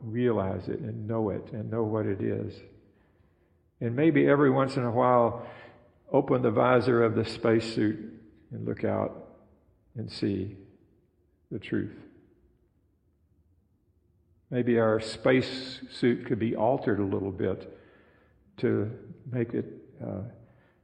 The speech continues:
possible for the kingdom to come in. So,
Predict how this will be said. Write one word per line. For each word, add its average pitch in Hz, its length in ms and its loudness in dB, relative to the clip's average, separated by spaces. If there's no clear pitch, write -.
possible 117 640 -4
for 117 100 -6
the 101 140 -6
kingdom 113 540 -8
to 110 140 -8
come 117 260 -8
in. 95 380 -6
So, 160 720 4